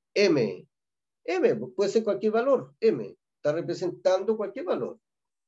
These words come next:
¿Verdad? M. Entonces, lo, lo indicamos, ¿no? Uno más M. Uno de A y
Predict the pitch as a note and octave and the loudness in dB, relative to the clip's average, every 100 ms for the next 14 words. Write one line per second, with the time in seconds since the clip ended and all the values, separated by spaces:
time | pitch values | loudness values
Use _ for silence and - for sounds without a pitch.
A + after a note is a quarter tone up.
0 | _ C#3+ G3 D#4+ - _ _ F#3+ C#3+ F#2+ | _ -2 0 0 -4 _ _ 0 0 -2
1 | - _ _ _ _ _ _ A2+ - A3+ | -10 _ _ _ _ _ _ -12 2 2
2 | A3+ G#3+ - - F#3 - F3 F#3 F#3+ C#4+ | 2 -4 -4 -2 0 2 2 2 0 -2
3 | F#4 G3+ A#2+ G2+ - _ _ _ _ _ | 0 2 0 -2 -8 _ _ _ _ _
4 | A3+ C4+ C4+ C4 - - G3 C3 G#2+ - | 0 2 4 4 2 2 2 2 -2 -6
5 | F#3 F#3+ F3 D#3 F3+ A#3 A3+ - _ _ | -2 0 2 4 4 2 -2 -10 _ _
6 | _ _ _ _ _ _ E3+ G3+ G#3 | _ _ _ _ _ _ -6 -4 -6